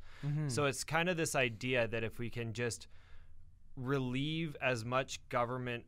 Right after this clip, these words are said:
Speaker 2: oversight and influence as possible, that your economy is just gonna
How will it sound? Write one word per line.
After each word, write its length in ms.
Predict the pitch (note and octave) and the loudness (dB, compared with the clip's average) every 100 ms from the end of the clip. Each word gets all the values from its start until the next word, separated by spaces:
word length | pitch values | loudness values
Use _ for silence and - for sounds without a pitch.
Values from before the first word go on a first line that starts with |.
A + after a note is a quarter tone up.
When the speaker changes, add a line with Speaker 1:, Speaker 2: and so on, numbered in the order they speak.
| - | -8
Speaker 2:
oversight 800 | A#2 A#2 A#2+ A#2+ - B2+ C3 C3+ | -4 -4 -4 -6 -2 0 -2 -4
and 160 | A#2+ A#2 | -10 -8
influence 480 | A2+ G#2+ A2 G#2 - | -6 -6 -6 -6 -10
as 120 | F#2 | -14
possible, 920 | - F3+ F#3 - A#2+ G2+ F2+ F2+ G2+ - - | 0 4 4 4 -2 -4 -6 -8 -14 -16 -4
that 140 | B2+ | 0
your 120 | B2 A2+ | 2 0
economy 320 | A#2+ A#2 A2 | 0 0 -2
is 60 | |
just 140 | G2 - | -6 -8
gonna 160 | G#2 | -8